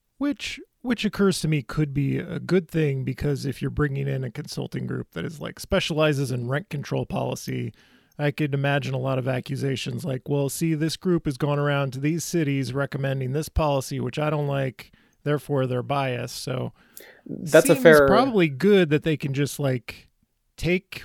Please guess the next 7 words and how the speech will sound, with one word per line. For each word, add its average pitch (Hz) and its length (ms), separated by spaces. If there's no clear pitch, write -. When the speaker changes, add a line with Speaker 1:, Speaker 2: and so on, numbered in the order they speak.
Speaker 1:
what 143 200
you're 131 260
giving 202 440
them 135 360
and 131 160
not 135 320
kinda 123 580